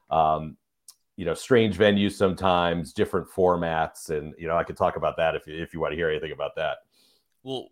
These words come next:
Speaker 2: strange venues, what do you mean? Like, they play, like, a roller rink or something?
Speaker 1: Wha-, <laughs> well, I shouldn't have said it that way. So, for instance, this year they're play-, they played at Norfolk,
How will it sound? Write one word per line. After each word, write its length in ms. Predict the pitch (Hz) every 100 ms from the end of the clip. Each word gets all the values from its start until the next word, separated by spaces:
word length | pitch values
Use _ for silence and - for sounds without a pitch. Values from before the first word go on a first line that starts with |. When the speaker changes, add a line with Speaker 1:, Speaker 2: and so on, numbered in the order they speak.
| -
Speaker 2:
strange 400 | - 139 151 135
venues, 400 | 123 135 107 104
what 140 | 120
do 60 | 120
you 80 | 117
mean? 180 | 98
Like, 120 | 95 104
they 100 | 98
play, 180 | 113
like, 120 | 107 101
a 60 |
roller 300 | 95 98 120
rink 220 | 123 147
or 40 | 156
something? 360 | 160 156 185 202
Speaker 1:
Wha-, 300 | 131 143 - - -
<laughs> 360 | 156 - 120 139
well, 280 | 131 135
I 60 | 123
shouldn't 220 | 123 170
have 80 | 135
said 180 | 143 107
it 80 | 107
that 180 | 98
way. 160 | 90 85 - -
So, 600 | - 165 147 135 120 -
for 180 | - 160
instance, 380 | 151 151 127 98
this 180 | 127 127
year 140 | 110
they're 160 | 98 -
play-, 400 | 107 98 90 82
they 160 | 95
played 220 | 92 98
at 100 | 85
Norfolk, 440 | 95 98 92 90